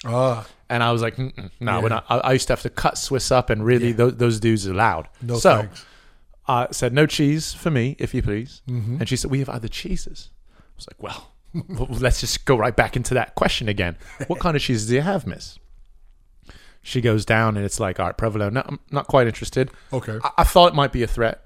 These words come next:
Speaker 1: Mm-hmm.
Speaker 2: And then she said American, and I thought,
Speaker 1: Mm-hmm.
Speaker 2: "Mm, but this is like a deli sandwich." And I think
Speaker 1: Right.
Speaker 2: I want to have a cheese with more defined flavor profile.
Speaker 1: Got it.
Speaker 2: American's a melted cheese in my mind,
Speaker 1: Right.
Speaker 2: so I always use it whenever melting's a thing.
Speaker 1: Correct.
Speaker 2: And then she says, "Cheddar."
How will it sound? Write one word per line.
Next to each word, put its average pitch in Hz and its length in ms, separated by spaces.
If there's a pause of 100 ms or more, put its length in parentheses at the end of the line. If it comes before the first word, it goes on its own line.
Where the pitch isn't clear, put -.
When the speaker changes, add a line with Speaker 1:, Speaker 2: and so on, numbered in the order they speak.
(140)
Speaker 1:
Mm-hmm. 120 360
Speaker 2:
And 123 120
then 131 140
she 131 160
said 123 200
American, 117 680
and 113 100
I 107 80
thought, - 180
Speaker 1:
Mm-hmm. 202 420
Speaker 2:
"Mm, - 140
but 190 140
this 175 160
is 170 100
like 160 160
a 156 60
deli 139 280
sandwich." 92 460
And 107 60
I 104 40
think - 300 (180)
Speaker 1:
Right. 117 160
Speaker 2:
I 131 40
want 131 160
to 135 80
have 120 120
a 113 60
cheese 123 340
with 107 140
more 110 180
defined 101 680 (300)
flavor 123 440
profile. - 560
Speaker 1:
Got 110 320
it. - 60 (480)
Speaker 2:
American's 120 460
a 139 40
melted 175 380
cheese 87 340
in 90 60
my 85 140
mind, 110 160
Speaker 1:
Right. 85 140
Speaker 2:
so 104 100
I 104 80
always 110 240
use 107 140
it 117 60
whenever 104 260
melting's 123 460
a 92 60
thing. 104 380
Speaker 1:
Correct. - 460 (1300)
Speaker 2:
And 135 100
then 135 80
she 127 120
says, 110 180
"Cheddar." - 300